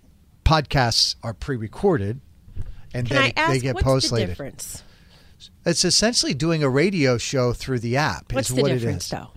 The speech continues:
Speaker 2: What we do here right now, this podcast is sort of a radio show through the
Speaker 1: But
Speaker 2: app.
Speaker 1: it's, so we are unable to interact with people who listen to the podcast.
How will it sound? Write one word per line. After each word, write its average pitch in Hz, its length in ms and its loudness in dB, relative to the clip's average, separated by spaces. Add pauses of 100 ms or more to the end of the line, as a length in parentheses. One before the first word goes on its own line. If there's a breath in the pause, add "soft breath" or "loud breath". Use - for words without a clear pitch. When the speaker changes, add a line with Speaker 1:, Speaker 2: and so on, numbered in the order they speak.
(120)
Speaker 2:
What 233 120 0
we 247 140 -2
do 254 140 -4
here 240 180 -2
right 208 160 -2
now, 190 100 0
this 170 160 -4
podcast - 420 -10
is 135 80 -14
sort 117 180 -16
of 123 100 -18
a - 40 -16
radio 127 300 -16
show - 140 -16
through - 200 -20
the - 60 -18
Speaker 1:
But 147 120 0
Speaker 2:
app. 151 60 4
Speaker 1:
it's, - 300 -4
so 165 260 2
we 147 260 2
are 156 200 4
unable 170 540 0
to 147 220 -4
interact 135 720 2
with 127 240 -2
people 123 360 -2
who 123 140 4
listen 120 380 2
to 123 100 -2
the 110 100 2
podcast. - 640 -2